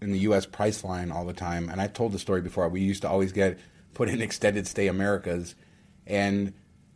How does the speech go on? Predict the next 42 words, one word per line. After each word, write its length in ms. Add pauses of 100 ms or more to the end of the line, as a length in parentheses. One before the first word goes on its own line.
(180)
that 240
really, 320
like, 260
for, 360
for 140
years 340
and 100
years, 260
I 80
feel 200
like 180
that 180
really 400 (220)
messed 440
me 140
up, 240
because 560 (460)
extended 380
stay 140
Americas 420
are 40
not 220
that 160
nice, 360
right? 220
And 180
they 80
have 220
kitchens. 500
And 140
so 80
now 200
you 120
have, 220
like, 280 (580)
plates 440
and 400
cookware 520
and 80
all 160
that. 300
And 220